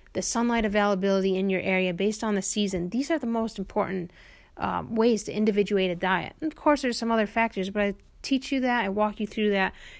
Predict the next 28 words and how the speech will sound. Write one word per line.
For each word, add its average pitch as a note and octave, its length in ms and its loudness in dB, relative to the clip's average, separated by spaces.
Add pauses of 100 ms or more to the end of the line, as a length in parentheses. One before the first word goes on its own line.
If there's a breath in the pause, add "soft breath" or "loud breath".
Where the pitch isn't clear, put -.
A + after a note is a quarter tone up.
(100 loud breath)
in G#3+ 140 0
the G#3+ 60 2
Ancestral G3+ 580 0
Diet F#3 240 2
and F#3 120 2
Lifestyle F3+ 440 -2
program. F3+ 460 -2
So G3+ 120 -8
hop A3 240 2
over G#3 160 0
to G3 60 0
my F#3+ 200 0
site, F#3+ 280 -4
heather F#3+ 280 -4
shepherd F#3 360 -6
dot E3+ 240 -4
com, E3+ 360 -6 (400 loud breath)
to G#3 120 -2
grab, F3+ 400 0
uh, F3 280 -2 (100)
to G#3+ 100 -8
grab G3 260 0
your G3 120 -4
copy. - 480 -4 (1040 loud breath)
Number C4+ 340 6
two, C#4 540 2 (200)
super C#4 540 0
stoked, G#3+ 480 2